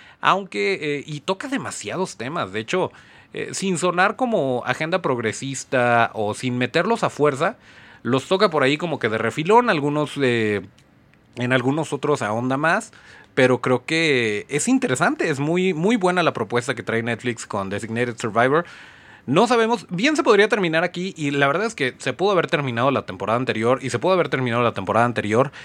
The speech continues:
Eh, esto está muy padre de las, eh, de las escen-, de las escenas, de las, eh,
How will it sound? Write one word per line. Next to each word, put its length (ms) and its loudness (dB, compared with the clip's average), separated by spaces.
Eh, 340 0
esto 200 0
está 200 2
muy 260 -2
padre 320 0
de 100 -2
las, 360 -6
eh, 840 -8
de 140 -4
las 200 -2
escen-, 420 -2
de 100 4
las 160 -2
escenas, 280 -8
de 60 -2
las, 260 -2
eh, 460 0